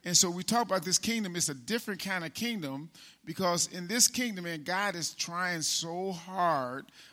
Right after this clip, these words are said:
all right, to try to get us to understand, uh, how he loves the world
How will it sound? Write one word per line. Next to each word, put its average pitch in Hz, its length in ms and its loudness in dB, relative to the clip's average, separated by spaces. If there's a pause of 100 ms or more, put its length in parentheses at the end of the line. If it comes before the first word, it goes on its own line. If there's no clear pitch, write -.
(160)
all 151 60 -2
right, 156 180 -2
to - 140 -12
try 165 220 0
to 156 80 -4
get 151 200 -4
us 170 160 -2
to 143 180 -8
understand, 156 680 -2 (340)
uh, 143 160 -2
how 175 300 2
he 160 220 -2
loves 151 420 -2
the 151 100 -8
world 143 520 -2